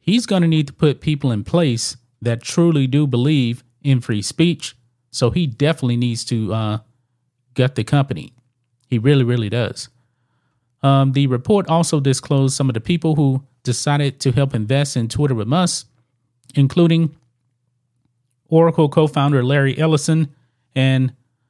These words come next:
Sequoia partner Doug Leon, who the Post said, quote,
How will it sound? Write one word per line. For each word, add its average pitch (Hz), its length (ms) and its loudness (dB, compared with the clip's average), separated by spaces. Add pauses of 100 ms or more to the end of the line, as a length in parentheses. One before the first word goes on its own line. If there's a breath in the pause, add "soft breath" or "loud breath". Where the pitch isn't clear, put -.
(140)
Sequoia 151 680 0
partner 139 520 0 (180)
Doug 131 340 0
Leon, 156 440 0 (520)
who 143 160 0
the 131 100 -4
Post 165 300 -4
said, 143 260 -2 (800)
quote, 151 300 -2